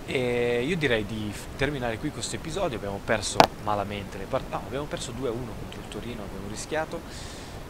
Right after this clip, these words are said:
di pareggiarla. Abbiamo rischiato di pareggiare anche con il Napoli e ci eravamo riusciti. Poi in cinque minuti ci hanno fatto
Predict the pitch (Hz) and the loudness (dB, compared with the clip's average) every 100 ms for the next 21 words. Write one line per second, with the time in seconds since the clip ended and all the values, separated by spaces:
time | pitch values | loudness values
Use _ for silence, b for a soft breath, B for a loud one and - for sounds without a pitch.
0 | - 107 110 120 127 143 127 95 101 120 | -8 -6 0 2 2 2 2 2 0 -2
1 | 143 160 - 190 113 135 120 139 117 131 | 2 2 2 0 2 2 4 4 4 2
2 | 214 135 117 113 147 160 127 95 - 113 | 0 0 0 -4 -4 0 0 0 -2 -2
3 | 147 - - - - 123 110 104 117 - | -2 -6 -6 -4 2 2 2 -2 -4 -4
4 | - - 117 117 - B B B - - | -4 -6 -8 -8 -8 B B B -10 -2
5 | 107 101 98 92 92 92 92 95 - 123 | 0 0 -2 -4 -6 -6 -6 -2 -2 -2
6 | 113 113 101 95 98 95 90 104 | -2 -2 -4 -6 -6 -6 -6 -4